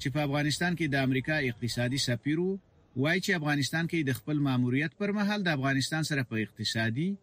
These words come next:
ښوونیزي او روغتیايي برخو په پرمختګ کې مرسته کړې.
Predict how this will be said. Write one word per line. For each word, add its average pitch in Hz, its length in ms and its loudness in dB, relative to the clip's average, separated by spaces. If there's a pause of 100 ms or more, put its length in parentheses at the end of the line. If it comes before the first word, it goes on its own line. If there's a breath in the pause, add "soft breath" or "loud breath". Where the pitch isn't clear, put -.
(200)
ښوونیزي 143 540 2 (500)
او 123 60 2 (120)
روغتیايي 147 380 0 (100)
برخو 196 300 -2
په 147 120 -2
پرمختګ 139 500 0
کې 117 140 2
مرسته 110 400 -2
کړې. 82 200 -10